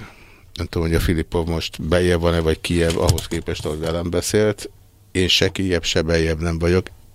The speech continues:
Én tudtam, én nem tudtam azt, hogy van olyan, hogy Kafka, kafkább és legkafkább, de most már tudom. Ez a kis izé, ez miért nem megy arrébb?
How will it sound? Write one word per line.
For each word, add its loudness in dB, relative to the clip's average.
Én -2
tudtam, 0
én 2
nem 4
tudtam -6
azt, -8
hogy -6
van 0
olyan, -2
hogy -8
Kafka, 0
kafkább -2
és -10
legkafkább, 0
de 2
most -4
már 2
tudom. 0
Ez 2
a 4
kis 0
izé, 4
ez 4
miért 2
nem 0
megy -2
arrébb? 2